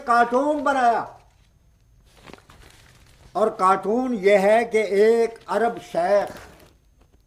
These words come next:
अपनी मूछों को ताया दे-, ताव देते हुए लैलतुल कदर के मौके पर मुसल्ला बिछाए हुए है और हाथ में तस्बीह है,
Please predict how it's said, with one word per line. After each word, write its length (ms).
अपनी 300
मूछों 400
को 140
ताया 260
दे-, 220
ताव 300
देते 320
हुए 280
लैलतुल 680
कदर 340
के 180
मौके 500
पर 280
मुसल्ला 600
बिछाए 440
हुए 220
है 320
और 140
हाथ 300
में 180
तस्बीह 460
है, 200